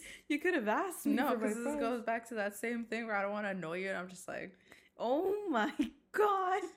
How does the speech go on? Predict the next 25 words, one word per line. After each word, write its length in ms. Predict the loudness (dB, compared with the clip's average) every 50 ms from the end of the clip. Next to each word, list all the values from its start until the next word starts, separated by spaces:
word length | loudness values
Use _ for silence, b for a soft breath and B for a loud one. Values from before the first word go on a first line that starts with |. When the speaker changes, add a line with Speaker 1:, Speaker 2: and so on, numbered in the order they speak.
| -18 _ _ _
Speaker 2:
"Me, 300 | -8 -6 -6 -4 -6 -4 -2
Speaker 1:
I 20 | 0
mean, 200 | 0 2 2 0
Speaker 2:
I 40 | 0
Speaker 1:
at 140 | -2 -6 -12
Speaker 2:
can't 440 | -12 -10 -6 -6 -6 -6 -8 -10
be 300 | -10 -8 -8 -8 -8 -10 -12 _ _ -20 -18 -16 -12
seen 280 | -10 -8 -6 -6 -6 -6
right 220 | -6 -8 -8 -8 -8
now 160 | -8 -8 -8 -10
because 280 | -12 -14 -12 -12 -10 -8
I'm 140 | -8 -8 -8
gonna 180 | -8 -8 -6 -2
annoy 240 | 2 2 4 2 2 -2 -8 -10 -12
you." 300 | -12 -12 -6 -6 -6 0
Speaker 1:
<laughs> 1200 | 0 0 0 0 -4 -4 -6 -6 -6 -6 -2 -2 -2 -2 -2 -4 -6 -6 -6 -8 -10 -12 -6 -2
I 60 | 2
mean, 180 | 4 6 6 6
at 180 | 4 4 2
this 280 | 2 2 2 2 0 -2
point, 240 | -2 0 0 2 2
you 100 | 0 0
can 140 | 0 -2 -2
just 260 | -2 -4 -6 -8 -6
fucking 720 | -4 -4 -4 -2 -2 0 0 0 -2 -4 -6 -8 -10 -12